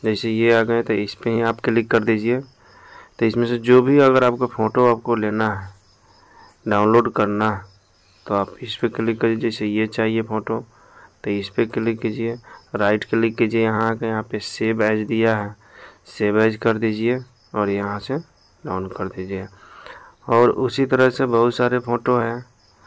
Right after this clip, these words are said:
आप जो भी फ़ोटो लेना चाहते हैं वो आप उस फ़ोटो पे क्लिक कीजिए। यहाँ भी गए, फ़ोटो चाहिए, right क्लिक करेंगे, यहाँ पे left button, फिर इस पे save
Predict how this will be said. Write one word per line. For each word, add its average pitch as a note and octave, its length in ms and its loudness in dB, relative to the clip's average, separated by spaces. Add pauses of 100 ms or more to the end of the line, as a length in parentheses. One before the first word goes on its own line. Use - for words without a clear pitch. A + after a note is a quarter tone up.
(300)
आप A2 140 -2
जो A2 220 -2
भी A#2+ 120 2
फ़ोटो A#2 320 0
लेना A#2 280 2
चाहते A2+ 360 -4
हैं C#3 180 -2 (680)
वो G#2+ 160 -2
आप C3 220 2 (1200)
उस A2 220 -4
फ़ोटो A2 380 -2
पे A2+ 140 -4
क्लिक G2+ 400 -6
कीजिए। G2+ 260 -8 (1400)
यहाँ A2 320 -4
भी A2+ 160 0
गए, A#2+ 260 2 (840)
फ़ोटो A#2 240 0
चाहिए, A2+ 320 0
right G#2 280 0
क्लिक A2+ 300 -2
करेंगे, A#2 360 0
यहाँ - 1120 -8
पे C3 200 -4 (440)
left A#2+ 260 -6
button, B2 400 0
फिर A#2 260 -4
इस G#2 160 -4
पे C3 180 -6 (340)
save G2+ 280 -6